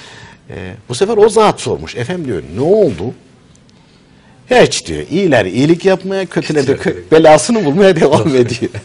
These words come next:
<laughs> E, şimdi, e, Allah-u Teala peygamberler gönderiyor. O, e, peygamberler vasıtasıyla gelen dinleri bozmak için çalışanlar her zaman var.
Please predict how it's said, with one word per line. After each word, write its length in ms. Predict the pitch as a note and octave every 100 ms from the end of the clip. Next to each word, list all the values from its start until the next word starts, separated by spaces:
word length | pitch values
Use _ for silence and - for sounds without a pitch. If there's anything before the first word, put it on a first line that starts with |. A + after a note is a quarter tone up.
| - -
<laughs> 100 | A2 A2 - - - - A2
E, 80 |
şimdi, 400 | F#2+ F#3+ A3 A3+ - - - -
e, 420 | A#2 G2 E2+ D2 C2 - - - - _ -
Allah-u 240 | A2+ E3+
Teala 200 | F3 D3+
peygamberler 560 | B2 A#2+ C3 D3+ D#3 E3
gönderiyor. 480 | F3+ G3 A3+ B3 -
O, 180 | F3 F#3+ -
e, 240 | B2+ A#2
peygamberler 600 | A#2 A#2 C3+ C#3 D3 D#3
vasıtasıyla 500 | A2+ A#2+ A#2+ A2+ G2+
gelen 280 | A2+ E3 G3+
dinleri 420 | F#3+ D3 F#3 B3+ -
bozmak 420 | A#2+ C#3+ A#2+ G#3
için 180 | - G3
çalışanlar 440 | D#3+ C3+ C3+ G#3 B3+
her 140 | A#3
zaman 320 | G2+ D#2 B1+
var. 180 | A1